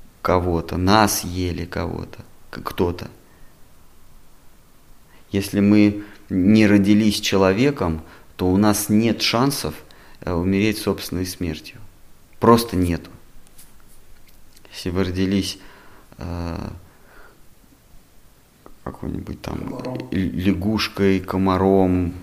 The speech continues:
Speaker 1: э, крокодилом, рыбой, вас обязательно съедят. То есть естественной смерти у вас не будет. Ну, нет, может быть, вы р-, если вы родились, э, комнатной собачкой в подушечке, то, конечно, вы можете, э,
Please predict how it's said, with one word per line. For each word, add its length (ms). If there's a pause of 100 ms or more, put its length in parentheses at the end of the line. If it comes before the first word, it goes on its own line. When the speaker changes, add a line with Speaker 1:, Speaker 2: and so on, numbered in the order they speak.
(120)
Speaker 1:
э, 280
крокодилом, 1000 (300)
рыбой, 680 (200)
вас 260
обязательно 460
съедят. 460
То 80
есть 300
естественной 720
смерти 420
у 40
вас 220
не 80
будет. 300 (960)
Ну, 180
нет, 280
может 200
быть, 160
вы 100
р-, 80
если 320
вы 120
родились, 560
э, 300 (260)
комнатной 440
собачкой 800
в 120
подушечке, 800
то, 100
конечно, 480
вы 100
можете, 460 (800)
э, 280